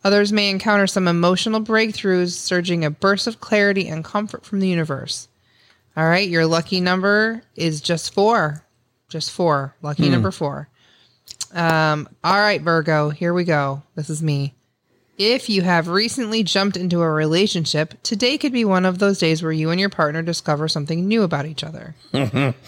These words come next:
Speaker 1: Be open and vulnerable when it comes to having emotionally charged conversations. However,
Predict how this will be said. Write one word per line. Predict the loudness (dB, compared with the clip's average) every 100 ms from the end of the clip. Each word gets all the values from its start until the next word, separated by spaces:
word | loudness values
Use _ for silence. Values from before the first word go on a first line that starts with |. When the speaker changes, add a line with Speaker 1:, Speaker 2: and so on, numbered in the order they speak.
| -20 -6
Speaker 1:
Be | -2 -2
open | -2 0 2 2 2
and | 4 2 4
vulnerable | 4 4 4 4 4 4 4
when | 2 2
it | 2 0
comes | 0 0 0
to | 2
having | 2 2 0
emotionally | 0 2 2 0 0 0 0
charged | 0 0 0 -4
conversations. | -6 -4 -2 -4 -2 -2 -2 -6 -12 -18 -20 -20 _
However, | -2 2 4 2 0 -6 -8